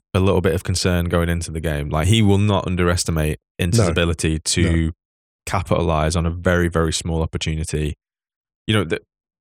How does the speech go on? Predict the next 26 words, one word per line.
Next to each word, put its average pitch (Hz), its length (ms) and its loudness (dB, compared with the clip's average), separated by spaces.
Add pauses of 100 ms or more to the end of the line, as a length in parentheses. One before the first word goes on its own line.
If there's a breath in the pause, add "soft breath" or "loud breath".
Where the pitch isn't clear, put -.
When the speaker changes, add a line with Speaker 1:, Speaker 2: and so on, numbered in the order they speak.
(160)
Speaker 1:
and 123 100 2
the, - 80 2
and 127 140 2
their 131 100 6
ability 131 440 2
to 107 100 2
break 104 380 2
at - 100 -6
pace, 78 400 -2
right? 78 160 0
You 110 80 0
know, 92 180 0
Speaker 2:
Yeah. 92 200 0
Speaker 1:
when 123 160 2
Mkhitaryan 127 440 2
comes 101 220 0
off, 101 120 0
they 87 60 -2
bring 95 200 0
on 85 120 0
Brozovic, 87 520 0
who 85 260 0 (800)
has 104 180 4
been 92 360 0 (260)
an 110 120 2
amazing, 113 760 2